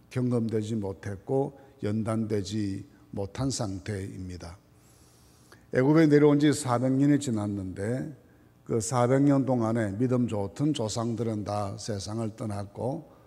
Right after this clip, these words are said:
남은 후손들이 그저 명목상의 신앙을 유지할 뿐이었고 고난 중에 부르짖는 것뿐이었지 정돈된 신앙, 경험된 신앙,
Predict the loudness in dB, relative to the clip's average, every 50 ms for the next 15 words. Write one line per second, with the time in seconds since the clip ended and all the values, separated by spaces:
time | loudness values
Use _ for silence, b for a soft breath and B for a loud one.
0 | b b b b -6 -2 0 0 2 2 2 0 0 -2 -2 -2 -2 -2 -2 0
1 | 0 0 0 0 -2 -2 2 2 2 2 2 -2 B B B B B B -2 2
2 | 4 4 4 4 4 2 2 0 -4 -4 -4 -2 0 2 2 0 0 -2 -4 -4
3 | -2 -2 -2 0 -2 -2 -2 -2 -4 -4 -4 -4 -4 -2 -2 -2 -4 -6 -6 -4
4 | -2 -2 -2 -4 -6 -8 -12 -8 -6 -6 -6 -6 -8 -12 b b b b b b
5 | b b -8 -2 0 2 2 4 2 4 4 6 4 4 4 2 2 4 4 4
6 | 4 4 4 4 4 4 4 4 2 2 -2 -2 0 0 0 0 -2 -4 -8 -6
7 | -4 -4 -2 -4 -6 B B B B B B B B -2 0 2 2 2 4 4
8 | 4 4 4 4 2 2 2 0 0 -2 -2 -2 0 0 0 0 -2 -4 -8 -12
9 | b b b b b b b b b 0 2 2 4 4 4 2 2 2 2 2
10 | 2 0 -2 -4 -2 -2 -2 0 -2 -2 -4 -6